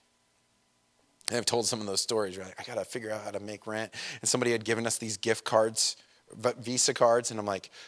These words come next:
"I'm gonna go buy these really expensive cheeses at Ralph's and then return them for cash." You know, that's what I was thinking,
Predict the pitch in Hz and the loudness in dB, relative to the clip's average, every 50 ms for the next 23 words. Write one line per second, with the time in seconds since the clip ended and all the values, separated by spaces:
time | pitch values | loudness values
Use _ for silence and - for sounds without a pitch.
0 | - - - 101 127 147 156 143 139 127 107 117 110 117 120 120 123 104 110 98 | -18 -4 -2 0 0 2 2 2 2 2 4 4 4 4 4 2 2 0 -2 -4
1 | 90 95 104 120 123 123 123 113 98 - - - - 123 120 117 - 98 - - | -4 -4 -2 0 0 0 0 0 0 2 2 2 2 4 4 4 2 4 4 4
2 | - - 127 127 120 104 104 101 98 107 - - 107 107 107 107 104 107 - - | 4 4 4 2 0 0 0 0 0 -2 -2 0 2 4 4 4 4 4 6 6
3 | - - - - - - - 113 117 113 110 107 101 - - - 135 131 123 117 | 6 6 4 0 -6 -6 -6 -4 -4 -4 -6 -2 0 0 2 4 4 2 2 0
4 | 107 - - 98 - - - 117 107 101 95 - - - - - - - - _ | -2 -4 -6 -8 0 2 2 2 4 2 4 6 8 8 8 6 4 0 -10 _
5 | - 117 104 101 107 120 123 - 151 120 110 - 143 127 107 110 | -8 -6 -2 0 2 4 6 6 6 6 4 2 0 -2 -2 -4